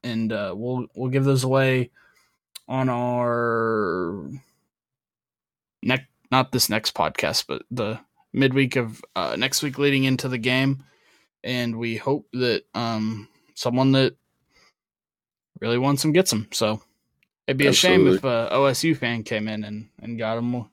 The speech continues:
Speaker 1: We don't really have a way to filter that
Speaker 2: <laughs>
Speaker 1: out, but, um, they're, they're welcome to do it too. If you wanna subscribe to the podcast, go for it. Uh,
Speaker 2: Yeah.
Speaker 1: anything else you wanna say before we get out of here?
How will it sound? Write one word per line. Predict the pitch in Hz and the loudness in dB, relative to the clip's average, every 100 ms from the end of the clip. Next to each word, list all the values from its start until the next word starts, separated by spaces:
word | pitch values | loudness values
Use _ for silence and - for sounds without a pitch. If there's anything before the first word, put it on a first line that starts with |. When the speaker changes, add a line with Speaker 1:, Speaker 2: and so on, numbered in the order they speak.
| _ _ - | _ _ -10
Speaker 1:
We | 131 | -4
don't | 131 143 | -2 -2
really | 131 135 | 0 0
have | 127 | 2
a | 131 | 2
way | 131 | 2
to | 123 | 2
filter | 139 135 131 | 4 2 6
that | 123 127 | 6 6
Speaker 2:
<laughs> | |
Speaker 1:
out, | 120 110 - 127 | 4 0 -4 -4
but, | 123 107 - _ - - - 131 | -2 -2 -4 _ -6 -6 -2 -2
um, | 127 123 113 110 - _ - | 0 -2 -2 -6 -10 _ -14
they're, | 123 135 143 | -6 -2 -2
they're | 131 143 | 0 2
welcome | 151 147 147 147 | 4 4 4 4
to | |
do | 135 139 | 6 4
it | 120 | 4
too. | - 120 | -2 -2
If | 113 | -2
you | 131 | -2
wanna | 127 123 117 | -2 -2 -4
subscribe | 117 127 117 - 127 123 | -6 -6 -4 0 0 0
to | 131 | -4
the | 120 | -4
podcast, | 120 120 120 113 117 - | -2 -4 -4 -4 -4 -4
go | 113 | -6
for | - - | -8 -12
it. | - _ _ _ - _ - | -12 _ _ _ -20 _ -4
Uh, | 123 117 104 85 | 0 2 2 2
Speaker 2:
Yeah. | 85 - - - | 0 -6 -6 0
Speaker 1:
anything | 156 156 | 2 2
else | 156 139 | 2 2
you | 156 | 0
wanna | |
say | 135 156 | 0 0
before | 139 160 | 0 -2
we | |
get | 151 | 0
out | 156 | 2
of | 151 | 2
here? | 160 | 0